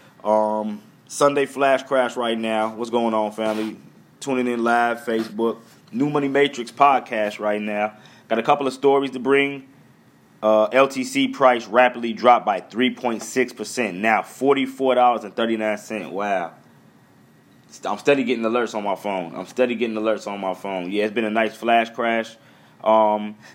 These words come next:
definitely a nice pullback for anybody had, that had any amount of money sitting in a stable coin. And that's why I was really trying to push the, uh, advantages of utilizing stable coins to whereas you don't always want your money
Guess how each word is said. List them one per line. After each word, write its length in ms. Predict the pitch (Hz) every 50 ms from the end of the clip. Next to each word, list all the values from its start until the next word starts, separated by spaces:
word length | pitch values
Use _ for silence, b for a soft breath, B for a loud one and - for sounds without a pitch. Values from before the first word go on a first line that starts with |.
| B -
definitely 460 | 107 151 196 302 254 220 208 196 185
a 60 | 180
nice 240 | 165 165 165 156 151
pullback 540 | - - 175 185 190 180 - 143 135 127 131
for 100 | - 131
anybody 340 | 143 147 139 139 135 135 135
had, 380 | 135 135 131 131 127 113 -
that 160 | 113 127 120 117
had 260 | 127 135 131 131 123
any 240 | 113 135 135 131 127
amount 320 | 123 123 127 123 120 -
of 220 | 110 117 110 95
money 320 | 101 117 131 135 131 123 113
sitting 260 | 117 - 117 113 120
in 80 | 113 107
a 60 | 101
stable 360 | - - 127 131 120 107 104
coin. 300 | - 107 104 98 95 92 B B B B B
And 100 | - 101
that's 200 | 127 147 156 151
why 120 | 147 139
I 40 | 135
was 180 | 135 131 123 117
really 180 | 131 131 127
trying 280 | 117 - 139 131 123 113
to 60 | 110
push 400 | 107 - - 151 139 131 - - b b b b b b -
the, 600 | 107 120 123 120 120 117 117 113 113 110 98 - - _ -
uh, 360 | 117 117 113 113 110 110 107
advantages 600 | 117 120 110 104 127 139 147 135 117 120 117 110
of 140 | 110 92 107
utilizing 500 | 139 151 147 135 127 123 113 107 107 104
stable 380 | - - 120 113 101 101 95
coins 420 | - - 107 107 98 92 90 - - _
to 100 | - 110
whereas 380 | 113 120 113 117 117 110 104
you 80 | 110 113
don't 260 | 117 139 151 143 -
always 320 | - 120 131 131 131 120 107
want 300 | 107 127 135 127 - 101
your 160 | 104 107 107
money 400 | 107 117 123 117 110 98 90